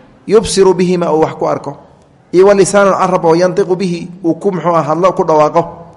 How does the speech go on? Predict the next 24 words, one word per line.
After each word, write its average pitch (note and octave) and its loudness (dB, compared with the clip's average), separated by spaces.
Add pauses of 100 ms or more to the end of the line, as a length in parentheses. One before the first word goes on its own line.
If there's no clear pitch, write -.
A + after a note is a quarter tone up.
(800)
yashhadu, F3+ 0 (400)
wuu F3+ -2
u G3+ -4
markhaati E3+ -2
furayaa, E3 0 (400)
calaa E3 2
man, F#3+ 0
dushii F#3+ -2
ayuu E3 2
ku G3 -4
u E3+ -6
markhaati D#3+ 0
furayaa, E3 0 (400)
yastalimuhu, D3 -2 (420)
dhunkado D3 -2
ama D#3+ 0
salaamo, C#3+ 2 (400)
bixaqin, D#3 -2 (120)
xaq C#3+ -6
ku B2 -10
salaamo G#2+ -6 (280)
ama C3 0
ku C#3 -2
dhunkado. A#2 -2